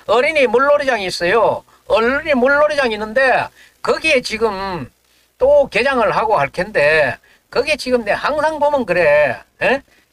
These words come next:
이거 관리하고 있어, 안 하고 있어? 거기에 수돗물 넣어야 되는 거 아니에요? 상수돗물 넣어야 되는 거 아니야? 지하, 지하수 쓴다고? 피에이치라든가 탁도, 대장균, 어? 유리잔류 염소,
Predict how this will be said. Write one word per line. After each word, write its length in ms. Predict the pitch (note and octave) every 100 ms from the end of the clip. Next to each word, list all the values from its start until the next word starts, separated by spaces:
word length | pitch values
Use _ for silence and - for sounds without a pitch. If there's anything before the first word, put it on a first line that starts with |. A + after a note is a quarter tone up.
| _
이거 560 | E3+ A#3 B3+ A#3 G#3 -
관리하고 580 | - G3+ B3+ A3 B3 B3+
있어, 220 | C4 -
안 120 | A#3+ D#3
하고 100 | C#3
있어? 320 | B2 - A2 - -
거기에 720 | - C4+ C#4+ C4 A3+ A3 D#3+ A2 - _
수돗물 480 | - E4 D#4+ C#4 A3+
넣어야 220 | C4+ C4+
되는 180 | A3 A#3+
거 80 |
아니에요? 400 | F#3+ G#3+ D4+ C#4+ - _ _ _ _ _ _ _
상수돗물 560 | - A3+ C4+ C#4 D4 C4+
넣어야 160 | C4+
되는 160 | A#3+ A#3+
거 80 | C4
아니야? 320 | G#3+ D#4+ D#4+ _ _ _ _ _ _ _ _ _
지하, 280 | - A3+ C#4 B3+ _ _
지하수 340 | - C4 D4 C#4+
쓴다고? 500 | C#4+ C#4 C#4 C4+ C#4+ _ _ _ _ _ _ _ _ -
피에이치라든가 720 | C4+ C#4+ D4 C4+ B3+ A3+ F#3+
탁도, 480 | A3 B3 - C4+ G3+
대장균, 640 | F#3 A#3+ C4+ C4+ B3 D#3 - D#3+
어? 220 | A#3+ C4+ - _ _ D#3
유리잔류 580 | G3 A#3+ A#3 C4 D4 G#3+
염소, 580 | F3+ G3 C4 A3+ G#2